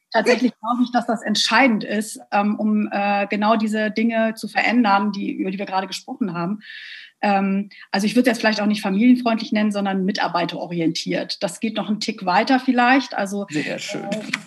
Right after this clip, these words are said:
Speaker 1: es muss
Speaker 2: <laughs> Ja.
Speaker 1: halt, ja, also es geht ja nicht immer nur darum, dass, äh, ich Kinder habe und das ist das Thema, sondern, oder
Speaker 2: Genau.
Speaker 1: Pflege, sondern was immer die Menschen außerhalb der Arbeit einfach antreibt oder umtreibt,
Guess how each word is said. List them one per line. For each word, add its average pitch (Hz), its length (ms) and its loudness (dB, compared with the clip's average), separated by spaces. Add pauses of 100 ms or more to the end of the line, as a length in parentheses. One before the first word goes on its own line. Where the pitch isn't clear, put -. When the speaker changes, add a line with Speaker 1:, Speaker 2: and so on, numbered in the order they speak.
(380)
Speaker 1:
es 233 140 -10
muss 254 140 4
Speaker 2:
<laughs> - 0 -
Ja. 294 100 4
Speaker 1:
halt, 254 200 4
ja, 254 260 2
also 254 160 4
es 254 80 0
geht 294 160 6
ja 269 100 6
nicht 262 160 8
immer 254 200 10
nur 254 180 10
darum, 240 320 2
dass, 233 300 -4
äh, 226 200 0
ich 214 140 -8
Kinder 247 260 6
habe 202 160 2
und 208 60 -2
das 202 80 -4
ist - 60 -10
das 202 100 -8
Thema, 220 400 -2
sondern, 208 280 -2
oder 196 160 -4
Speaker 2:
Genau. 175 140 -2
Speaker 1:
Pflege, 247 240 4 (460)
sondern 208 320 -2 (360)
was 214 180 0
immer 269 220 10
die 247 120 8
Menschen 233 420 6
außerhalb 214 400 -2
der 185 160 -2
Arbeit 220 320 2
einfach - 380 -4
antreibt 208 500 2
oder 196 220 -6
umtreibt, 214 580 4